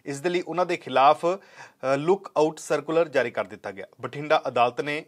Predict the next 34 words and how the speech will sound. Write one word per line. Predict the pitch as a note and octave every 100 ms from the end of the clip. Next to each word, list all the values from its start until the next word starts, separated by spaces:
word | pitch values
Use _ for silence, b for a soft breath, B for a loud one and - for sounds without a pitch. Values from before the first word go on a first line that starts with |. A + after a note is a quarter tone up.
| C3
ਐਲ | C3
ਓ |
ਸੀ | C3 C3+
ਜਾਰੀ | A#2+ A2+
ਕੀਤੀ | C#3 C3+ E3
ਹੈ। | D#3 - b b b B2
ਗ੍ਰਿਫਤਾਰ, | E3+ E3 G3 G3 G3+
ਅ, | - _ _ - C#3+
ਕੀਤੇ | D3 E3 -
ਗਏ | F3 F#3
ਮਨਪ੍ਰੀਤ | D#3+ D#3 D#3 F3+
ਸਿੰਘ | - F#3+
ਬਾਦਲ | C#3 C3 C#3+ E3
ਦੇ | E3
ਕਰੀਬੀ | D#3 C#3 B2+ C#3 E3 - _ C3
ਰਾਜੀਵ | C3 B2 D3+
ਕੁਮਾਰ, | - E3+ D#3+ D#3 - _ -
ਅਮਨਦੀਪ | C3 D#3+ D#3 D#3
ਸਿੰਘ | - D#3+ E3
ਤੇ | E3+
ਵਿਕਾਸ, | D3+ B2 C#3 C3+ D#3+ -
ਅ, | - C#3
ਵਿਕਾਸ | B2 B2 D3 E3
ਅਰੋੜਾ, | D3+ C3 B2+ F2+ - _ _ -
ਇਹਨਾਂ | F3 F#3+
ਦਾ | F#3+
ਜਿਹੜਾ | F3 F3
ਹੈ | D3+ D#3
ਰਿਮਾਂਡ | C#3 B2+ C3+ D#3+ E3 F#3+ b b -
ਅਠਾਈ | - F3 F#3+
ਸਤੰਬਰ | - D#3+ C#3+
ਤੱਕ | C#3 C#3 C3+
ਵਿਜੀਲੈਂਸ | C#3+ C3 C#3 C#3 C#3+
ਨੇ | F3+